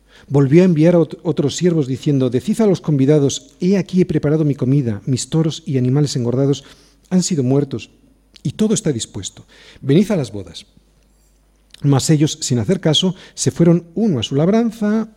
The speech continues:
otro a sus negocios, y otros, tomando a los siervos, los afrentaron y los mataron. Al oírlo el rey se enojó,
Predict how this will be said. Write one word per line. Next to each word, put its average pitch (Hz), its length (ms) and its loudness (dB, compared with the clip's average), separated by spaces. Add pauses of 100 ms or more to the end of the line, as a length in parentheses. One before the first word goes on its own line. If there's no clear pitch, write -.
otro 160 300 -4
a - 20 -6
sus 120 220 -8
negocios, 165 760 0
y 190 80 2
otros, 190 320 -2
tomando 123 360 0
a - 20 2
los 160 160 0
siervos, 170 400 0
los 127 180 -2
afrentaron 123 500 -2
y 127 60 0
los 101 180 -4
mataron. - 360 -14 (1400)
Al 135 140 4
oírlo 202 320 6
el 135 140 6
rey 151 240 4
se 151 100 0
enojó, 123 460 -2